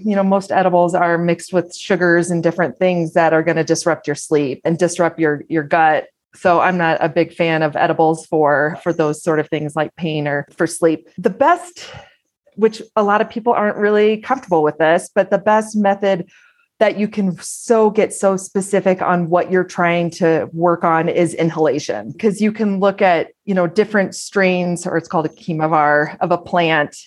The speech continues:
and look at what is called their terpene profile. And so the different parts of the plant, you know, if it has l-, limonene in it, if it has, like, pinene in it, or, you know, beta caryophyllene is one that's really good for pain, for example.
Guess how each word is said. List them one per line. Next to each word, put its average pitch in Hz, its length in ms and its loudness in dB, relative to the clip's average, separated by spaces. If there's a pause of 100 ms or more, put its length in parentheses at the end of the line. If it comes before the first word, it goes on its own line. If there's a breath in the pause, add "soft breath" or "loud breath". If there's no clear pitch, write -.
and 175 440 0
look 190 180 0
at 180 220 0
what 170 200 2
is 165 100 -2
called 165 220 -2
their 151 140 0 (100)
terpene 185 560 -4
profile. 151 880 0
And 160 320 0
so 196 200 0
the 170 100 0
different 190 480 0
parts 202 340 -2
of 175 60 -10
the 170 80 0
plant, 147 600 -4
you 196 80 -4
know, 180 120 4
if 180 140 -2
it 202 140 2
has 175 520 0
l-, 208 300 -4
limonene 202 540 2
in 160 120 0
it, 156 140 0
if 175 180 -6
it 202 140 2
has, 190 460 0
like, 175 180 0
pinene 214 480 0
in 165 160 0
it, 151 220 -2
or, 170 420 2
you 185 100 -4
know, 170 280 -4
beta 208 180 4
caryophyllene 180 800 0
is 170 160 -4
one 180 160 0
that's 170 200 -2
really 170 220 2
good 165 240 0
for 165 80 -2
pain, 170 440 -6
for 170 120 -4
example. 151 760 -4